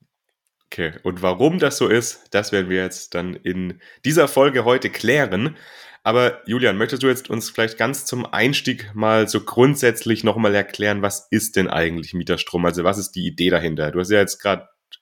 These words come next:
eben schon mal so ein bisschen gesagt, Julius hat ja in der Einleitung auch sowas gesagt, aber einfach nochmal so grundsätzlich, also was versteht man denn eigentlich unter Mieterstrom?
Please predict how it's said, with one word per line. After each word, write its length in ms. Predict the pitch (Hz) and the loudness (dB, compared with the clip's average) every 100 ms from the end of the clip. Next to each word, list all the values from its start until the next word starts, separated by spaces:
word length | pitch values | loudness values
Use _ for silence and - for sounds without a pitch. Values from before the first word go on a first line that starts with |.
| - | 0
eben 240 | 113 107 | 0 0
schon 160 | - 107 | 0 2
mal 180 | 104 98 | 2 2
so 60 | |
ein 100 | 92 | 0
bisschen 320 | 127 131 127 | 2 2 0
gesagt, 400 | 117 110 107 107 | -2 0 0 0
Julius 180 | 107 104 | -2 -2
hat 100 | 101 | 0
ja 120 | 98 | 0
in 80 | 98 | 0
der 100 | 90 | 0
Einleitung 300 | 80 98 92 | 0 0 0
auch 140 | 87 104 | -2 -4
sowas 240 | 101 - | -8 -10
gesagt, 320 | 98 101 98 | -8 -6 -4
aber 240 | 90 92 - _ - - _ _ | -4 -4 -6 _ -20 -20 _ _
einfach 200 | 117 131 | -2 2
nochmal 160 | 123 | 2
so 120 | 113 107 | 0 -4
grundsätzlich, 800 | - 117 127 117 107 - 101 - | -2 0 0 0 -2 -4 -8 -6
also 200 | 92 92 | -6 -6
was 160 | 92 | -6
versteht 260 | - - 92 | -8 -8 -6
man 100 | 90 | -4
denn 80 | 82 | -4
eigentlich 280 | 82 80 | -6 -6
unter 160 | 80 78 | -10 -10
Mieterstrom? 420 | 78 78 - 73 | -14 -16 -16 -20